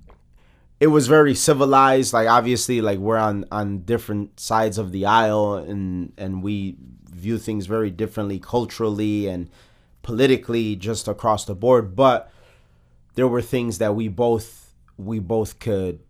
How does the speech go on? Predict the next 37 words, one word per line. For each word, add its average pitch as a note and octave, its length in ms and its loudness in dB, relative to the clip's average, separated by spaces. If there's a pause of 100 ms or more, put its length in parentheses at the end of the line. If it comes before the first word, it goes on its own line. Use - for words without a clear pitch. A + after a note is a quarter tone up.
(320)
could - 280 -8
see C3 400 2
and G#2+ 140 0
agree B2 360 0
on, A#2+ 320 2
and, G#2 340 -4
and, E3 240 2
and F#3 300 0 (160)
he's A3 260 2
a G#3 80 6
very F3 260 2
rational B2+ 640 2
guy, C#3 300 8
and, A2 480 -2
and A2+ 220 0
he B2 160 2
was A2+ 240 -2
like, G#2+ 300 0
you G#2+ 200 -4
know, A2 380 0 (1200)
he, D#3 200 4 (180)
he G3 440 -4 (460)
actually C#3 400 2
kicked C3+ 280 -2
off D#3 220 6
the C3+ 80 -4
conversation A#2 680 -2
'cause A2+ 200 -6
he A#2+ 80 -4
responded A#2+ 640 -2
to A2+ 160 -4
a, G2+ 180 0
one G#2+ 260 -4
of G#2+ 80 -2
my G2+ 160 -2
retweets A2 760 -4 (440)
where, G#2 580 -2